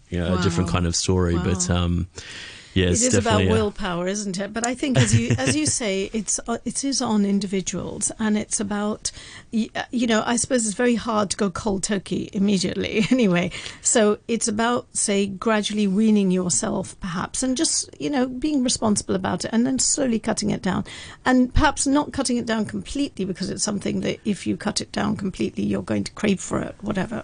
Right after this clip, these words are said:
Speaker 1: I, I think the one message that I would offer from, you know, from our little comment there was, i-, i-,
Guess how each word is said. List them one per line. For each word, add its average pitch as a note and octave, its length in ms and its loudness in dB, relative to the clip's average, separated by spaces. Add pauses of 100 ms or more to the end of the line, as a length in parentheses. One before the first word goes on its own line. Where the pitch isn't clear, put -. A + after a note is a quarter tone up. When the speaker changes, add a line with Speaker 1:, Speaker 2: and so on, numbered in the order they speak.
Speaker 1:
I, A#2 220 2
I C3 80 4
think F#3 200 4
the A2 120 4
one G2+ 260 4
message F#2 480 0
that F#2 200 0
I F2+ 140 2
would F2+ 300 2
offer F2+ 580 0 (440)
from, F2 640 0
you F2+ 160 0
know, - 320 -8
from - 260 0
our F2 280 2
little F#2 320 0
comment F#2+ 340 2
there F#2+ 180 4
was, G2 320 2
i-, A2 280 2
i-, - 80 -20